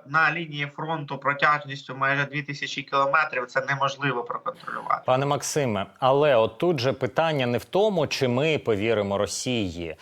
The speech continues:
Speaker 2: А в цьому танці на трьох важливо, як Сполучені Штати будуть ставитися до цієї, е, умови Росії, до цієї пропозиції Росії. Ми вже бачили одного разу задля тиску на Україну Америка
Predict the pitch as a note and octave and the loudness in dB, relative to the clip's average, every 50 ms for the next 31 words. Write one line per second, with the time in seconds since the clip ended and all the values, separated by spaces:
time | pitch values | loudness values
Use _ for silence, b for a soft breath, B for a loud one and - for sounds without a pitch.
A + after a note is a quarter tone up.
0 | B B B B B G2+ G2 G2+ G2+ F#2+ F#2+ G2 G2+ G#2+ A2 G#2 - - D#3+ E3 | B B B B B 2 4 4 4 2 2 2 2 2 2 2 2 0 0 2
1 | D3+ C3+ - - D#3+ D#3+ D3+ C#3 - - B2+ A#2 A2+ A2 - - D3+ D3+ E3+ G#3 | 2 0 2 2 2 2 2 0 -2 -2 0 0 0 0 0 2 2 4 4 4
2 | A3+ - - - - - B B B B B G#2+ B2+ A#2 G2+ A2+ C3 D#3+ F#3+ G3+ | 4 4 2 -4 -10 -12 B B B B B 2 2 2 2 2 2 4 4 4
3 | D#3 D#3 C#3 A2+ A#2+ C#3+ D#3 E3+ E3+ - - - - - - C#3+ C#3 C#3+ C#3 - | 4 2 2 2 4 4 4 4 2 0 -6 -10 -6 -2 0 2 2 2 0 0
4 | D3+ D3 C3+ - - - E3+ D3+ C#3 - - A2 F#2 G#2 G#2 G2+ G#2+ - - - | -2 -2 -2 -2 0 0 2 2 2 2 0 -2 0 0 0 0 0 -2 -2 -2
5 | - B2+ A2+ G#2+ G2 G2+ F#2 - G#2 F#2+ - A2 G2 F2+ G2+ F#2+ - - A2 G2+ | 2 4 4 6 4 2 0 -2 -4 -6 -4 -4 -4 -4 -4 -4 -4 -4 -4 -4
6 | G2 G2+ G2 F#2+ F2+ F2 F2 F2 F2 E2+ B B B B B B B G2 F#2 G2 | -2 -2 -2 -2 -4 -4 -4 -6 -6 -6 B B B B B B B 2 2 2
7 | - - D3 C#3 C#3+ C#3+ D#3 F3 F#3 E3+ E3 D3+ B2 B2+ - - - - B2 A#2 | 2 2 2 2 4 4 4 4 6 6 6 6 4 4 2 0 -2 0 0 2
8 | A2 G2 G2+ G#2 - - A2+ G#2+ A2 G#2+ G2+ - A2+ A2 - A#2 G#2+ G2 B2+ D#3 | 2 2 0 -2 -2 -2 0 0 2 2 0 0 -2 -2 0 0 0 2 2 0
9 | D#3 - - C#3+ C3+ C3 B2+ A#2 - - - B2+ A#2+ A2+ A2 A2 A2+ D3 F3 C#3 | 0 0 2 2 4 4 4 2 0 0 0 0 2 2 2 2 2 2 2 2
10 | A#2 D3+ C3+ B2+ E3 G3+ C4 - - - D#3+ C3+ B2+ A#2+ A2 A#2 D#3+ F3+ D3 D3 | 2 2 4 4 4 4 4 2 2 2 4 4 6 4 4 2 2 2 4 4
11 | C#3+ D3 D#3+ F3 D3+ C3+ B2+ A#2 D3+ D#3+ C3+ C3 B2+ - F#3 F#3+ - - - C#3+ | 6 6 6 6 4 4 4 4 4 4 4 4 2 2 2 0 0 0 0 0
12 | B2+ B2 B2 A2 - C#3 C#3 D3+ F#3 G#3+ G3+ D3+ C3 B2+ C3+ D#3 D#3+ D#3+ C#3 - | 2 2 2 2 2 2 2 2 2 2 2 2 4 4 4 4 4 2 2 2
13 | - D3+ C#3+ B | 2 2 2 B